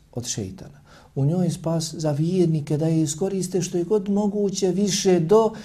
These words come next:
same pojave zore, da čine dobra djela, jer ta dobra djela su bolja od narednih osamdeset i četiri godine da čine ta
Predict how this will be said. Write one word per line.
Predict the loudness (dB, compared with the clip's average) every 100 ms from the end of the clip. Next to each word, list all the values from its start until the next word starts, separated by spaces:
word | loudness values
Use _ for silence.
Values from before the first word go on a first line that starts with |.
| -18 -10
same | 2 4 6 6 4 2
pojave | 2 4 4 2
zore, | 2 2 2
da | 0
čine | 0 0 2
dobra | 4 4 4 2
djela, | 4 4 6
jer | 4 2 2
ta | 2 4
dobra | 2 4 4
djela | 6 8 6
su | 4 2
bolja | 4 6 6 6
od | 4 2 -4 -14 -6
narednih | 2 2 2 0 -2 -4 -10 -16 -20 -20 _ _ _ -10 -6
osamdeset | -4 -2 -2 -2 -2
i | -2
četiri | -2 -2 -2
godine | 2 0 2 2 4 2 0
da | 0 0 -2 -10 -16
čine | -6 -4 -2 -4 -6
ta | -4